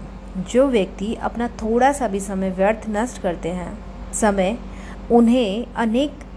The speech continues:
सफलताओं से वंचित कर देता है। आप जानते हैं, नेपोलियन ने ऑस्ट्रेलिया को इसीलिए हरा दिया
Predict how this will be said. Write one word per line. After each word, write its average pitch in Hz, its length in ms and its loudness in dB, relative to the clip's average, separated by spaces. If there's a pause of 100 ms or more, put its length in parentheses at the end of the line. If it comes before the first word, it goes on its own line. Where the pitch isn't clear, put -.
(240)
सफलताओं 214 600 4
से 226 220 0
वंचित 202 480 0
कर 180 120 0
देता 160 320 -6
है। 175 160 -8 (1160)
आप 254 200 6
जानते 240 360 2
हैं, 311 240 0
नेपोलियन 226 720 4
ने 214 220 0
ऑस्ट्रेलिया 226 760 0
को 240 280 -2
इसीलिए 269 460 2
हरा 220 280 4
दिया 185 320 -2